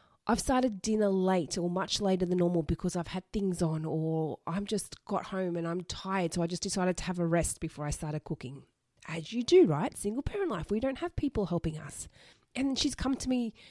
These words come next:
when it's probably getting close to dinner time and she's like, "Mum, I'm hungry. Can I just have an ice cream?" And I'm like, "No, it's dinner time." But then I look at the clock and I think, "Shit, I haven't started dinner yet. It's gonna take some time to ha-,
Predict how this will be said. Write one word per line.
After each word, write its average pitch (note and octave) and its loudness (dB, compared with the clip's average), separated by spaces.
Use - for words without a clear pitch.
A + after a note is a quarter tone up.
when C4+ 2
it's C4 -4
probably D#4+ 0
getting B3+ 0
close G#3+ 0
to G3 -8
dinner G3+ 0
time F3+ -2
and F#3 -2
she's A3 -8
like, - -4
"Mum, C4 2
I'm G#3 2
hungry. A#3+ 2
Can A3 -2
I A#3+ 0
just G#3+ -6
have A3 -2
an G#3+ -2
ice G#3+ 0
cream?" D#3 -4
And F#3 -4
I'm A#3 -6
like, - -10
"No, C#4+ 2
it's E3+ 4
dinner G4+ 8
time." D3 -2
But B3+ 4
then D4 4
I C4 4
look C4+ 2
at C4 -2
the B3 2
clock B3 0
and A3 -2
I G#3+ -2
think, B3 -6
"Shit, - -4
I E3 -6
haven't A#3 -8
started G3 -4
dinner F#3 2
yet. B2 -2
It's - -10
gonna G#3 -2
take F#3+ -6
some F3 -6
time F3 -4
to D3+ -6
ha-, C3+ -6